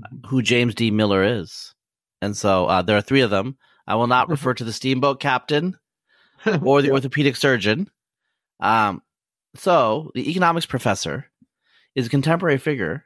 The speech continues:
Speaker 2: known as a professor of economics at Smith College.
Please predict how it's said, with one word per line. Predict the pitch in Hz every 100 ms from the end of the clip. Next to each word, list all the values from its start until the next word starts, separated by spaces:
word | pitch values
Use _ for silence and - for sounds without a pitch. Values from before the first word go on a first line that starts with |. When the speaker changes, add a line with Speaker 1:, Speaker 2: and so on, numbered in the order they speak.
| -
Speaker 2:
known | 120 131
as |
a | 127
professor | 131 135 131 113
of | - _ _ _ _ _
economics | - 135 117 123 -
at | -
Smith | 123 -
College. | 107 98 160